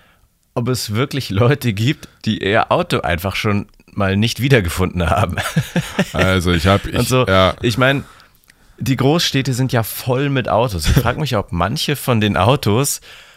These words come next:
Speaker 1: halt wirklich so verlorene Autos sind.
Speaker 2: Ja, ja. Also dazu jetzt zwei Gedanken. Also ich glaube, viele Leute verlieren ihre Autos und finden die nicht wieder.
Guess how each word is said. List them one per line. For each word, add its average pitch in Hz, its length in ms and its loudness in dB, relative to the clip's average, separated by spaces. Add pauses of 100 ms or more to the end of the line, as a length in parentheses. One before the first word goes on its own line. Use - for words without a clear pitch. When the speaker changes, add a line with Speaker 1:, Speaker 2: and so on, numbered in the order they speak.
(160)
Speaker 1:
halt 107 220 -2
wirklich 127 240 0
so 139 100 0
verlorene 120 640 2
Autos 85 480 -2
sind. 110 400 0
Speaker 2:
Ja, 80 280 0 (300)
ja. 78 260 -2 (1500)
Also 92 240 0
dazu 107 460 2
jetzt 95 240 0
zwei 90 220 0
Gedanken. 95 680 -2
Also 82 280 -4
ich 82 100 -6
glaube, 87 500 -2
viele 95 360 -4
Leute 85 380 -4
verlieren 85 580 -4
ihre 82 260 -6
Autos 82 340 -10
und 82 120 -10
finden 82 360 -8
die 82 140 -6
nicht 76 260 -6
wieder. 82 420 -4